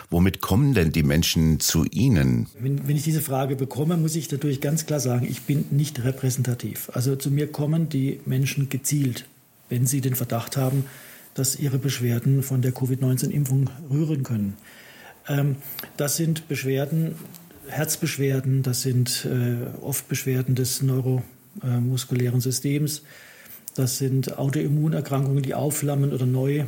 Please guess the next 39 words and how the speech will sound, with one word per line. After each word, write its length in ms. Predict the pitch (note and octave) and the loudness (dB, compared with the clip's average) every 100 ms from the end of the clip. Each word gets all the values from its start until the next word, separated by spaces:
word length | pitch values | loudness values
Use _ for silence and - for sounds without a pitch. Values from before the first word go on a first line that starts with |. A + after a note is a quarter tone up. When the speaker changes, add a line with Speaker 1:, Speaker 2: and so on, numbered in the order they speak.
| - - | -6 -8
Speaker 2:
aufgekommen 560 | C#3 C#3 C3 C#3 C3+ C#3 | -6 -6 -4 -2 0 2
sind. 340 | C3+ C#3 C3 - - - - - | 2 0 -2 -10 -18 -16 -16 -10
Das 220 | - B2+ - | -2 -2 0
sind, 480 | C3+ B2+ C#3 C3 | 0 0 -2 -2
das 120 | C3 B2+ | -2 -2
ist 120 | D3+ | -2
dieser 360 | C3+ C#3 C3 - - | 0 0 0 -2 -4
mysteriöse 840 | C#3 C#3+ D3+ D3+ C#3 C#3 C#3 C3+ | 0 2 0 -2 0 0 0 -2
Kraftverlust, 1080 | - - C3 C#3 - - D3+ D3+ D#3 - - | -4 -2 -2 -2 -4 -2 0 0 0 -2 0
den 120 | C#3+ | 0
viele 260 | C#3+ D3 D#3 | 2 0 0
verspüren, 520 | D3 - - D3 D3 | -2 -4 -2 0 0
zusammen 320 | C#3 B2+ C3 | 0 0 2
mit 140 | C#3 C3+ | 0 0
dem 160 | B2+ - - | -2 -4 -6
Brust, 340 | C#3+ D3 - | -2 -2 -2
äh, 200 | D3+ C#3+ | -2 0
mit 120 | C3 | 2
dem 120 | B2+ B2+ | 2 0
Druck 200 | D3 - | -2 0
in 100 | B2+ | 0
der 100 | B2 | 0
Brust, 480 | C#3+ F3+ F3+ - - - - - - - - | 0 0 -2 -8 -16 -20 -20 -20 -20 -20 -8
wo 160 | C#3+ C#3+ | -2 0
jetzt, 480 | D#3 D#3 - - D#3 | 0 -2 -4 -6 -4
äh, 540 | C#3+ C#3 C3+ C#3 - - - - C#3 C#3 - - D3+ D#3+ | 0 2 2 0 -4 -8 -18 -18 -18 -18 -16 -18 -18 -12
schon 440 | - - E3+ G3+ - | -8 -4 -2 -2 -2
auch 240 | D3+ E3 | -2 -2
festgestellt 640 | - D#3 - D#3 D#3+ D#3 | 0 -2 0 -2 0 0
werden 240 | D3 C#3 D3+ | 0 0 -2
kann, 240 | - D#3 | 0 0
aber 140 | D3 B2+ | 0 0
bei 100 | C3+ | 0
sehr 240 | D3+ D3+ | 0 0
aufwendigen 480 | D#3 D#3 C3+ C#3 D3 | 0 0 0 2 2
Untersuchungen, 500 | C#3+ C3+ D3+ C#3+ D3+ | 2 0 0 0 2
dass 200 | C3+ - | 0 -4
sehr 400 | - C3+ C#3+ B2+ | -8 -4 -2 0
wohl 420 | E3+ G3 C#3 G#2 | 0 0 -2 -4